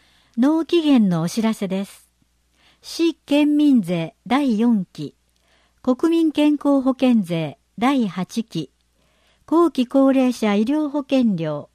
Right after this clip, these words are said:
第七期、介護保険料第八期の納期限は二月一日月曜日です。国民健康保険税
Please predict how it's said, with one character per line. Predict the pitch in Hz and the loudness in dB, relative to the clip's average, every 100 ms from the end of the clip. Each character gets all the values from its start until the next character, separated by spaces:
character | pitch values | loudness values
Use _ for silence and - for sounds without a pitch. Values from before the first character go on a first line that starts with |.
| - | -8
第 | 220 285 233 | -4 -2 -2
七 | 170 175 202 | -2 -4 -4
期、 | - - 147 - _ _ _ _ _ _ _ | -6 -12 -12 -14 _ _ _ _ _ _ _
介 | - 294 320 | -2 0 0
護 | 320 | -2
保 | 302 | -2
険 | 302 294 285 247 | -2 0 2 2
料 | 208 190 - | 2 -2 -4
第 | 202 269 240 | -4 -2 -2
八 | 196 208 277 | -4 -6 -6
期 | 269 247 | -4 -2
の | 180 151 240 | -2 -4 -4
納 | 214 240 | 0 0
期 | 226 196 | -2 -4
限 | 180 160 | -4 -4
は | 151 156 _ _ _ _ | -8 -12 _ _ _ _
二 | 208 240 | 0 2
月 | 285 330 - | 2 0 -4
一 | 277 - 269 | -4 -2 -2
日 | 262 240 226 208 - | -2 -6 -2 -4 -2
月 | 196 208 285 | -4 -2 0
曜 | 269 233 | 0 0
日 | 156 | -4
で | 143 | -12
す。 | 165 - _ _ _ _ _ _ _ _ _ _ _ _ _ _ _ _ _ _ | -14 -18 _ _ _ _ _ _ _ _ _ _ _ _ _ _ _ _ _ _
国 | 262 254 339 | -4 -2 -2
民 | 339 330 | 0 -2
健 | 311 320 | 0 -2
康 | - 302 | 0 -2
保 | 285 | 0
険 | 285 285 285 233 | -2 2 2 2
税 | 185 175 160 | 0 -4 -6